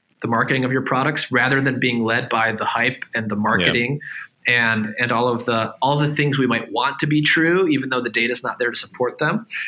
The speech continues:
Speaker 1: I think, you know, that helps build a more robust business in the long run, because, you know, even though, even though it's gonna take more time and take more effort to tr-, really truly understand what's going on,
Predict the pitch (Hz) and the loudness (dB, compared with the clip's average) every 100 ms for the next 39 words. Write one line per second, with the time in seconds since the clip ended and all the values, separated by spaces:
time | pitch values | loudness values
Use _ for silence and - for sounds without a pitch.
0 | - - - - 180 202 208 - _ - | -4 -2 -2 -2 0 0 0 -4 _ -4
1 | 117 113 143 - 147 - 139 135 123 120 | -2 0 2 2 0 0 0 0 0 0
2 | 117 117 - 110 107 113 - - 120 120 | 0 -2 -2 -4 -2 -2 -2 -2 -4 -2
3 | 107 110 101 95 113 135 113 95 104 - | -4 -4 -4 -2 0 0 -2 -4 -8 -4
4 | 117 110 - - - - - 123 104 95 | -2 -2 -6 -12 -16 -20 -8 -2 -2 -2
5 | - - 147 170 156 151 147 - _ - | -6 0 2 2 2 0 -2 -8 _ -2
6 | 147 156 151 147 147 147 147 - 127 - | 2 4 4 4 2 2 0 0 0 0
7 | 147 147 131 127 120 127 135 - 123 131 | -2 0 -2 0 0 0 -2 -2 -4 -2
8 | 120 113 151 147 123 - - 135 131 - | -2 0 0 -2 -4 -6 -2 0 2 2
9 | 135 131 113 120 127 117 104 - 113 101 | 0 0 -2 -2 -2 -2 -4 -2 -2 -2
10 | 104 127 220 | -2 -2 -2